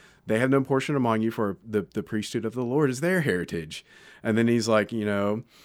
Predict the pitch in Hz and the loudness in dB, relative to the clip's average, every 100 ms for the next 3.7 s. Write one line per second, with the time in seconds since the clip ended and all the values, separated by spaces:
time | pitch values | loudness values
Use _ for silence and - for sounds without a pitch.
0 | - 113 110 110 143 170 131 135 127 123 | -12 -6 -2 4 4 4 2 2 0 -4
1 | 104 - 123 151 156 147 151 - 147 143 | -4 -8 -2 0 2 2 2 2 2 2
2 | 143 127 131 131 135 175 123 92 113 131 | 2 0 2 4 4 4 2 2 0 0
3 | 143 151 - 160 143 90 | 0 0 0 0 0 0